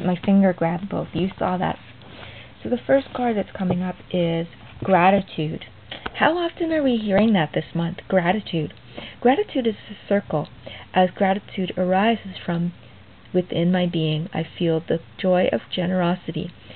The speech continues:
Generosity, by its very nature, swells the hearts of the receiver, bringing gratitude full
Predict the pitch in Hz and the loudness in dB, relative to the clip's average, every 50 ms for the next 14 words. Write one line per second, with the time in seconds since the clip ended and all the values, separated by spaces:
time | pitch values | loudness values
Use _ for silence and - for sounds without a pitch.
0 | - - - - - 202 - - 190 196 214 214 214 196 190 190 202 - - - | -18 -18 -18 -16 -14 -8 0 2 2 4 4 2 2 2 2 0 0 -4 -6 -8
1 | 180 170 170 - - 175 175 175 180 - - - 165 - - - - - - - | -8 -8 -6 -4 -2 0 2 2 2 0 0 -2 -4 -6 -8 -20 -20 -20 -20 -20
2 | - - - - - 202 170 170 175 180 185 214 233 240 240 240 233 226 240 254 | -20 -20 -20 -18 -12 -10 -6 0 2 4 4 4 4 4 2 2 2 2 0 0
3 | 254 - - 180 - - 170 - - - - - - - - - - - 196 190 | -2 -2 -2 -2 -2 -2 -4 -10 -16 -20 -20 -20 -20 -20 -20 -20 -10 0 2 4
4 | 185 190 196 208 214 - - 190 180 - - - 175 175 - - - - - - | 4 4 4 2 0 -6 -10 -10 -10 -8 -4 -2 -2 0 -2 -4 -8 -14 -20 -20
5 | - - - - - - - - - - - - - - - - - - - - | -20 -20 -20 -20 -20 -20 -20 -20 -20 -20 -20 -20 -20 -20 -20 -20 -20 -20 -20 -20
6 | - - - 175 165 160 170 160 180 185 190 - - 226 214 208 185 185 165 165 | -10 0 0 0 2 2 0 0 0 0 -4 -4 -4 -2 -2 0 0 -2 -2 -2
7 | 170 170 - - - - - - 185 175 170 170 165 156 - 160 151 156 165 - | -4 -6 -8 -14 -20 -16 -4 0 2 2 2 2 2 0 0 0 0 0 0 -4
8 | - - 175 - - - - - - - - - - - - - - - 165 160 | -6 -10 -10 -10 -10 -20 -20 -20 -20 -20 -20 -20 -20 -20 -20 -14 -2 0 0 0